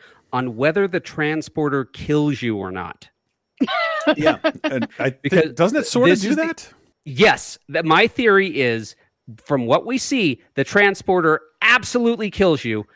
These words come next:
Speaker 1: And
Speaker 2: Yeah.
Speaker 1: every time you're transported,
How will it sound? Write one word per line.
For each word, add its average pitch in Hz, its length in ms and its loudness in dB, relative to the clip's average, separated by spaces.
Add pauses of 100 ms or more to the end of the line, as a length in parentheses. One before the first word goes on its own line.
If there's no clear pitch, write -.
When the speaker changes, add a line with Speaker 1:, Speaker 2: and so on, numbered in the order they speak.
(160)
Speaker 1:
And 131 100 -4
Speaker 2:
Yeah. - 80 -2
Speaker 1:
every 214 300 0
time 156 500 2 (240)
you're 160 300 4
transported, 127 800 0